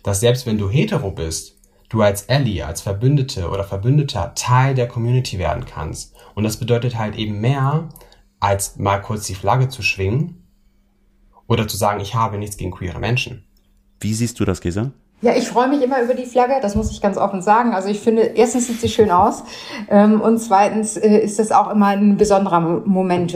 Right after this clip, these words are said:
Speaker 3: wenn sie im Juni bei uns hängt. Aber es ist vollkommen richtig, es reicht nicht aus, eine Flagge zu hängen. Ich finde, es ist eben ein umfassendes Thema in dem ganzen Thema Auftritt, in dem Thema, ähm, aber auch nach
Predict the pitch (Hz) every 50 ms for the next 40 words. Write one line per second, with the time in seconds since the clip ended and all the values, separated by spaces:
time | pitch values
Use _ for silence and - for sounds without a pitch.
0 | 165 170 170 165 170 160 160 156 151 147 165 170 165 160 160 165 165 170 160 165
1 | 165 156 156 160 156 151 151 151 151 - 156 151 151 147 - 170 175 151 147 -
2 | 196 - - - - - - 208 202 202 202 196 190 185 190 190 185 - 180 170
3 | 165 - - - 147 165 180 170 - - 190 180 196 190 - - - 185 175 180
4 | 185 180 - 180 175 170 175 180 185 196 233 226 226 - 226 202 190 208 220 233
5 | 233 233 - - - - - 214 208 202 196 190 - 180 - - - - 180 180
6 | 180 - - 165 160 - - - - - 220 233 233 - 196 196 196 - 202 185
7 | 175 170 - - - - - - - - - - - - - 220 226 220 214 208
8 | 196 - - 208 208 208 208 202 202 190 190 185 180 196 202 - - 196 180 170
9 | - - 208 - 208 196 196 180 - - 190 214 214 - - - 240 233 233 -
10 | - - - - - - - - _ - 208 202 202 202 196 190 180 208 214 208
11 | 202 196 196 196 190 190 - - 185 185 185 185 185 185 180 180 180 175 - -
12 | - - - _ _ - - 190 190 165 - 160 190 190 - 190 180 - - -
13 | 208 202 190 -